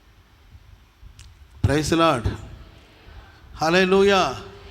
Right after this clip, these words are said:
అది ప్రేమ, అభిమానమా, లేకపోతే ఏంటో కూడా అర్థం కాదండి. కొంతమంది ఉన్మాదులుగా మారిపోతుంటారు.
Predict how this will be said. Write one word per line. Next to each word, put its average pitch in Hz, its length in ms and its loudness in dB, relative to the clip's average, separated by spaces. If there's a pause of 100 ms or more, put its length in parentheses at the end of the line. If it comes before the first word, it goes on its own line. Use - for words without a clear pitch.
(540)
అది 127 180 -6
ప్రేమ, 170 480 0
అభిమానమా, 196 960 0
లేకపోతే 180 460 -4
ఏంటో 202 380 -4
కూడా 196 220 -2
అర్థం 175 260 -2
కాదండి. 143 400 -10 (2500)
కొంతమంది 170 380 -6
ఉన్మాదులుగా 208 720 0
మారిపోతుంటారు. - 1000 -2